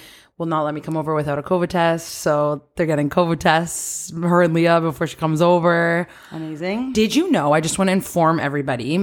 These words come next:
Speaker 1: that in Canada, Leah, my co-writer, told me this, it is free if you have a business to get free covid tests, like, rapid tests. And today, so I have a business, Stacey K Music, thank you, business number one. <laughs> You say, like, "I'm a business and I would like to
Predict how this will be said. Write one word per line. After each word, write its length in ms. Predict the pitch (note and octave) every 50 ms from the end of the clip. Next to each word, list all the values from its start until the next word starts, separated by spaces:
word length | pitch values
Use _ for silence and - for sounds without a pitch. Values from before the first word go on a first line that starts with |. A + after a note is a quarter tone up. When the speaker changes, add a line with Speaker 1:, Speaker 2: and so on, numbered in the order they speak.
| - -
Speaker 1:
that 180 | F#3 E3+ - -
in 200 | E3+ F#3 G#3+ G#3
Canada, 500 | - - G3 F#3+ F3 E3 D3 D3 C#3+ D3
Leah, 560 | D3 D3 D#3+ D#3+ D#3+ D#3 D#3 D#3 D#3 D#3 -
my 220 | - D#3+ D3 C#3+ C#3+
co-writer, 540 | C#3 - - F3 D#3 D3+ C#3+ C#3 C#3 C#3 C3+
told 240 | - D#3 C#3+ C3+
me 80 | C#3 B2+
this, 400 | B2+ B2 B2 D3 A3 G#3 - - - - - - - - - - _ -
it 100 | F3+ F#3+
is 160 | G3+ G3 G3
free 580 | - - - - F#3+ G3+ G3 F3+ E3 D#3+ E3
if 140 | D3+ D3 -
you 120 | F#3 F3 E3
have 120 | F3+ D#3
a 80 | D#3 C#3+
business 720 | C3 D3 D#3+ D3+ D3+ E3+ G#3 A3 A#3+ C#4 C#4+ - - - - - -
to 240 | F#3 F3+ F3 E3+ C3+
get 260 | E3+ D#3+ D#3 - -
free 600 | - - - F3 E3+ E3 E3 E3+ E3+ E3+ E3+ - -
covid 300 | - - D#3+ D3 F3+ F3
tests, 320 | - - B3 B3 - -
like, 160 | - - - D#3
rapid 320 | C#3 C3 C3+ D#3 F3 -
tests. 480 | - F#3 G3 G#3+ - - - - - - - - - - - - - - _ -
And 380 | E3+ E3+ E3 D#3+ D#3+ D#3+ D#3 - - -
today, 460 | - - F3+ D#3 D3+ E3+ D#3+ E3 - -
so 160 | - - -
I 140 | C3+ D#3 D#3
have 100 | E3+ D#3+
a 60 | D#3+
business, 440 | D3 D#3+ D3+ C#3 D3 D3 D3+ E3+ -
Stacey 300 | - - D#3 C#3+ - -
K 160 | - D#3+ D3+
Music, 380 | D3 D3 D3 C#3+ D#3 F3 E3+ -
thank 260 | - C#3+ C#3+ C#3 -
you, 120 | E3 F3
business 380 | D#3 - D3+ C#3 - E3 D3 -
number 300 | F3 E3 E3 D#3+ F3 E3+
one. 240 | D3+ C#3+ D3 E3 F3+
<laughs> 480 | F#3 C4+ B3+ C4 - - - - -
You 80 | F3+ F3
say, 180 | E3 - G3 E3+
like, 160 | D#3+ D#3 -
"I'm 200 | - D3+ E3+ G3+
a 60 | G3
business 360 | - F3+ E3 - F#3 F#3+ F3+ -
and 80 | E3+
I 80 | D#3 D#3+
would 140 | D#3+ E3 D#3
like 160 | D#3+ D#3 D#3
to 60 | E3+